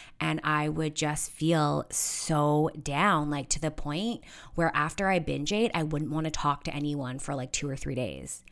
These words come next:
And that is, if you know me, that is not my personality. I'm, like, a social butterfly.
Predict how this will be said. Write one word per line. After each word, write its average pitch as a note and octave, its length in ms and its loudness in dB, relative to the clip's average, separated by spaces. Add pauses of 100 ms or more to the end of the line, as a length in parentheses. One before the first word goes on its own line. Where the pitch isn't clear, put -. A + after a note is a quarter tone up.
(240)
And E3+ 160 0
that E3 120 4
is, F#3+ 180 0
if - 160 -4
you G3+ 100 0
know D#3 420 2
me, G#3+ 340 2
that D#3+ 180 0
is E3 120 -2
not D3+ 340 -2
my D3+ 80 0
personality. C#3 680 -2
I'm, C#3+ 120 -4
like, D#3+ 160 -2
a F3+ 60 -2
social D#3 340 0
butterfly. C3 640 -2